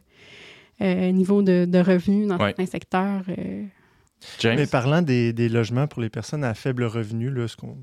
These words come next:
Speaker 3: peut-être ce qu'on appelait autrefois les H L M, là,
Speaker 1: Mhm.
Speaker 3: c'est, c'est, est-ce qu'on remarque une baisse généralisée dans, dans l'écosystème québécois ou c'est quoi la situation un peu de ces logements-là ? Est-ce que tu sais ?
Speaker 1: Euh, je dirais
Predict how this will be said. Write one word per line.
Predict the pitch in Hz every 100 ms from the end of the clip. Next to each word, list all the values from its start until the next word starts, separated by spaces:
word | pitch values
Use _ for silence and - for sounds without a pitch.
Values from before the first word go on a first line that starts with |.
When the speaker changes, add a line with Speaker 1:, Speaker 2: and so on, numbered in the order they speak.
| 127
Speaker 3:
peut-être | - 123 -
ce |
qu'on | 135 117
appelait | 107 135
autrefois | 120 - - 107 127
les | 123
H | 113 -
L | 120
M, | 117 160 135
là, | 139 - - -
Speaker 1:
Mhm. | 220 226
Speaker 3:
c'est, | - 135 120 - - _
c'est, | - 160
est-ce | 127 -
qu'on | 170 156 120
remarque | 123 139 -
une | 135 120 117 110
baisse | 123 160 196 175
généralisée | 151 139 135 135 127 127 147 175
dans, | 156 127 123 120 120 120 120 _ _ _ -
dans | 127
l'écosystème | 120 - 123 - 139 135
québécois | 139 120 117 - 143 170
ou | 170 120 117 117 113
c'est | -
quoi | 127 156
la |
situation | 113 - 113 147
un | 131
peu | 139
de | 123
ces | 127
logements-là ? | 113 107 113 104 113 147 _ -
Est-ce | -
que | 127
tu | -
sais ? | 180 202 - - - - -
Speaker 1:
Euh, | 214 320
je | 254
dirais | 208 226